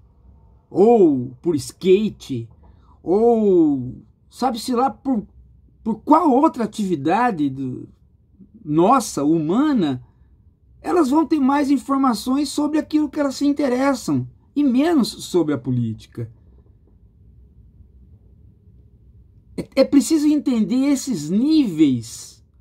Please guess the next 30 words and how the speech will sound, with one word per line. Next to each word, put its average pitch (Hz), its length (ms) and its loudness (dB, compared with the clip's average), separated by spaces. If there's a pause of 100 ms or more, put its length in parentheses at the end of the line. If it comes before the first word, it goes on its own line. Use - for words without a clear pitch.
(460)
de 185 160 0
interesse 180 760 4
da 135 120 -6
população. 131 960 -6 (1080)
E 208 60 -4
também 302 440 2
entender 214 600 0
que 143 380 -4 (880)
não 311 180 6
se 269 300 -2
é 320 100 -2
inteligente 165 1200 -2 (200)
porque 220 240 -2
se 208 160 -2
gosta 165 400 2
de 131 120 -8
política 156 600 -6
ou 185 40 0
se 175 160 -8
se 151 140 -10
interessa 151 520 -2
por 127 240 -16
política. 123 680 -6 (400)
É - 80 0
possível 294 420 0
ser 262 160 0
inteligente 226 760 0
e 247 40 -2
ser 294 200 -4
politicamente 285 1040 -2